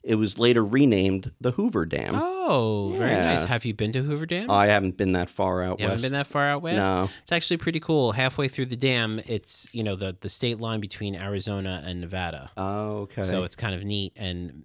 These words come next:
Speaker 2: there are times during the year, 'cause Arizona doesn't change, um, the daylight saving. They don't do that.
Speaker 1: Oh, okay.
Speaker 2: So there are times of the year that you, you know, you jump forward an hour, and there's times that you don't jump at all.
Speaker 1: <laughs>
Speaker 2: And there's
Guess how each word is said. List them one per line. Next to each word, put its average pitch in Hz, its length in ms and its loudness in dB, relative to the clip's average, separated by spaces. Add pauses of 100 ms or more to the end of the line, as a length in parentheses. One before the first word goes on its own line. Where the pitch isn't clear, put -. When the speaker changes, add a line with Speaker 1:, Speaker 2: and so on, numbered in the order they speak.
(120)
Speaker 2:
there 101 200 -2
are 107 240 -2
times 113 580 -4
during 98 240 -4
the 92 80 -4
year, 104 300 -2
'cause 101 160 -6
Arizona 104 420 -2
doesn't 92 300 -6
change, 90 580 -8
um, 82 400 -8 (580)
the 87 180 -8
daylight 87 420 -6
saving. 92 420 -4
They 82 100 -6
don't 80 200 -8
do 92 120 -6
that. 104 300 -4
Speaker 1:
Oh, 101 240 -4
okay. 95 260 -4
Speaker 2:
So 101 80 -4
there 101 120 -2
are 92 40 -8
times 110 340 -6
of 104 60 -8
the 101 80 -6
year 98 400 -2
that 90 240 -4
you, 90 400 -6
you 95 140 -10
know, 82 160 -6
you 90 160 -10
jump 92 280 -6
forward 113 380 0
an 113 80 -2
hour, 107 280 0
and 107 80 -2
there's 92 180 -4
times 101 260 -4
that 98 120 -4
you 95 120 -6
don't 101 160 -4
jump 98 240 -4
at 90 80 -4
all. 123 260 0
Speaker 1:
<laughs> - 20 4
Speaker 2:
And 180 140 6
there's 98 160 -6